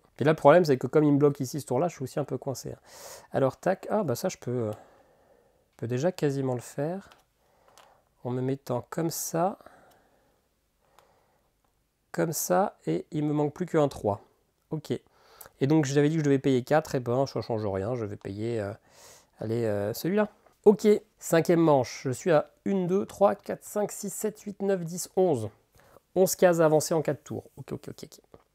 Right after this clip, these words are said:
Eh ben, écoutez, je vais, euh, perdre une valeur pour, euh, arrêter ce projet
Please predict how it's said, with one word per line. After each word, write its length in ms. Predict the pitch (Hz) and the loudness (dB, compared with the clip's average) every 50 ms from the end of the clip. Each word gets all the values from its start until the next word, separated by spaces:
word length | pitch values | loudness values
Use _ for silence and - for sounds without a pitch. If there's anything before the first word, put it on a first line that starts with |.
| _ _ _ | _ _ _
Eh 80 | - 139 | 0 4
ben, 80 | 165 180 | 4 4
écoutez, 480 | 175 - 196 180 - - 208 196 185 156 | 4 2 -2 -2 0 2 4 4 4 2
je 160 | 135 156 151 | 2 2 0
vais, 380 | 147 147 156 160 165 165 - - | 0 2 2 2 2 2 0 -2
euh, 100 | - 120 117 - _ | -4 -8 -8 -12 _
perdre 460 | - 165 170 165 151 123 110 95 - _ _ _ _ _ _ _ _ _ _ _ _ _ _ _ _ _ _ _ _ _ _ _ _ _ _ _ _ _ _ _ _ _ _ _ _ _ _ _ - - _ _ - | 0 2 4 4 4 2 0 -2 -6 _ _ _ _ _ _ _ _ _ _ _ _ _ _ _ _ _ _ _ _ _ _ _ _ _ _ _ _ _ _ _ _ _ _ _ _ _ _ _ -20 -20 _ _ 0
une 120 | 202 208 | 0 4
valeur 380 | 190 180 170 160 147 131 - - | 4 4 4 6 4 2 0 -2
pour, 440 | _ - - 180 190 180 170 - - _ _ _ 120 | _ -4 0 4 4 4 4 2 -6 _ _ _ -2
euh, 280 | 113 110 107 110 - - - _ _ _ - | -2 -2 -2 -4 -6 -8 -14 _ _ _ -2
arrêter 340 | 170 170 160 147 - 160 143 | 0 0 0 0 0 -2 -2
ce 140 | - - | -2 -4
projet 500 | 123 - - - 135 117 123 135 147 - | -6 -6 -4 -2 -2 0 0 -2 -2 -4